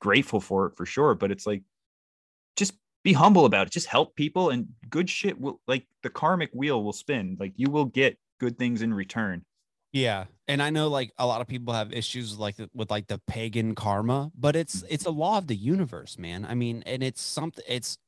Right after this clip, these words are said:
Speaker 2: it's one of the hardest things to practice. You know what I mean? 'Cause I'm a, I'll be honest, I'm a dick sometimes to people at work, like, these college kids who are just, like, are fucking retards. They can't do anything. And I'm, I'm, I,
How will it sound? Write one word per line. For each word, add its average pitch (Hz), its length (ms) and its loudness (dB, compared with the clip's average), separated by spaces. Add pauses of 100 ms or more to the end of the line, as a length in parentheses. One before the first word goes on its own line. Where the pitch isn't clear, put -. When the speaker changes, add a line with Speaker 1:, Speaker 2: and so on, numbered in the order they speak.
(380)
Speaker 2:
it's 123 160 -4
one 165 140 2
of 156 60 0
the 127 100 4
hardest 131 560 -2
things 117 380 -4
to 101 380 -6 (460)
practice. - 840 -6
You 113 120 -6
know 107 100 -2
what 104 100 -2
I 101 80 -2
mean? 98 320 -6 (320)
'Cause 117 220 -4
I'm 170 220 -2
a, - 40 -4 (140)
I'll 113 140 2
be 170 160 2
honest, 123 320 0
I'm 147 140 0
a 170 60 2
dick 104 320 -6
sometimes 95 640 -8
to 110 100 -6
people 107 380 -4
at 98 100 -6
work, 104 300 -6
like, 104 120 -4
these 98 160 -8
college 107 420 -2
kids 120 260 -4
who 113 160 -4
are 107 60 -2
just, 104 260 -4
like, 107 240 -2 (100)
are 117 200 2 (420)
fucking 151 280 2
retards. 110 580 -2
They 101 100 -8
can't 135 260 0
do 123 180 -2
anything. 110 500 -8 (500)
And 156 100 2
I'm, 151 220 0
I'm, 147 200 2 (100)
I, 131 180 4